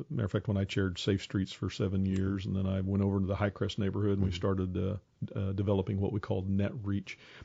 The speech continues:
Speaker 1: At that point, you took the chair position over in the Safe
Speaker 2: Mm-hmm.
Speaker 1: Streets program. So we just kinda worked together on all kinds of things
Speaker 2: Yeah.
Speaker 1: over the years. And, um, when we talked about human trafficking, how'd that hit you?
Speaker 2: Um, I was dumbfounded.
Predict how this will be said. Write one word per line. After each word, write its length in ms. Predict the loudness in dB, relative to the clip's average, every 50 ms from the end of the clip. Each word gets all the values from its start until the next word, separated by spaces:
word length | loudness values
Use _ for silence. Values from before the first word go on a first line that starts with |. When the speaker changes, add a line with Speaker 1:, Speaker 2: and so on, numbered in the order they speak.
| _ -2 0
Speaker 1:
At 100 | 2 4
that 140 | 4 2 4
point, 240 | 2 2 2 4 2
you 80 | 2
took 220 | 2 2 0 0 0
the 80 | -2
chair 240 | 0 2 2 2 2 2
position 460 | 2 0 2 2 2 0 2 0 0
over 300 | 2 0 0 0 0 0
in 60 | 0
the 60 | 0
Safe 160 | 2 2 2 2
Speaker 2:
Mm-hmm. 40 | 4
Speaker 1:
Streets 280 | 2 2 2 0 0
program. 420 | 2 2 2 4 4 4 4 4 2
So 180 | 4 4 6
we 120 | 6 6 6
just 160 | 4 4 4
kinda 160 | 4 4 6
worked 180 | 6 4 4 4
together 260 | 4 6 8 8 8
on 80 | 8 6
all 120 | 6 4
kinds 280 | 4 4 4 4 4 2
of 60 | 0
things 200 | 0 0 2 4
Speaker 2:
Yeah. 60 | 4 4
Speaker 1:
over 120 | 4 4
the 80 | 2 2
years. 320 | 4 4 4 4 2 0 -8 -16 -16 -14 -14 -14 -16 -16 -8 0
And, 340 | 2 4 6 6 6 6 6
um, 560 | 6 6 6 6 6 6 4 4 4 2 0 -2 _ _ -18 -18 -18 _ _ _ _ _ _ _ _ _ -20 -20 -18 -8 0
when 160 | 4 4 6 6
we 80 | 6
talked 220 | 4 2 0 2 2
about 140 | 2 4
human 200 | 4 4 4 4
trafficking, 480 | 2 2 2 2 0 -2 -2 -2 -2 0
how'd 160 | 0 0 0 0
that 120 | 0 0
hit 180 | 0 -2 -2 -2
you? 80 | -6 -6 -8 _ _ -20 -20 -20 -20 -18 -20 -20 -20 _ _ -4
Speaker 2:
Um, 380 | -2 -2 0 0 0 -2 -2 -4 -4
I 100 | -2 -2
was 220 | 0 0 -2 -4 -8 _ _ _ -8
dumbfounded. 500 | -6 -6 -6 -6 -8 -8 -10 -10 -12 -14